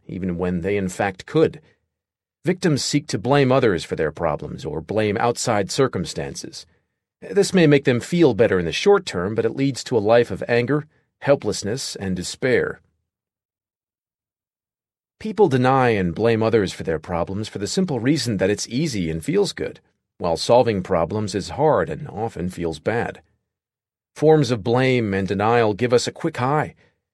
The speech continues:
They are a way to temporarily escape our problems, and that escape can provide us a quick rush that makes us feel better. Highs come in many forms.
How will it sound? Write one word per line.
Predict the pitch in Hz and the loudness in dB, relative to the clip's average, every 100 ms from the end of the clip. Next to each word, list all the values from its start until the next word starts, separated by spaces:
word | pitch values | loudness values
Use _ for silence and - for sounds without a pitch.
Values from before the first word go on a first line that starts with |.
| - | -2
They | 180 | 4
are | 151 147 | 6 6
a | |
way | 143 143 135 | 6 6 4
to | - 120 101 _ | 2 -2 -4 _
temporarily | - 165 131 147 135 117 | -4 -2 4 6 6 4
escape | 98 - 185 165 92 | 0 0 0 0 0
our | 82 | -4
problems, | - 80 - - - - _ _ _ | -2 -4 -4 -12 -16 -20 _ _ _
and | - 107 | -12 -4
that | 110 95 | -2 -2
escape | - 127 113 110 | -2 2 2 2
can | - 98 | -4 -6
provide | 87 90 101 101 | -6 -4 0 2
us | 98 98 | 2 0
a | 85 | -6
quick | - 147 117 | -6 -4 -2
rush | 110 135 92 - | 2 2 2 -6
that | 71 - | -12 -8
makes | 82 104 | -8 -6
us | 120 | -8
feel | - 147 180 | -6 -4 -4
better. | 143 - - _ _ _ _ _ _ _ _ _ _ _ _ _ - | -4 -8 -12 _ _ _ _ _ _ _ _ _ _ _ _ _ 2
Highs | 165 151 151 | 4 4 2
come | - 139 139 | 0 2 2
in | 139 | 2
many | 147 170 | 2 2
forms. | - 95 67 - - | 0 -2 -4 -8 -12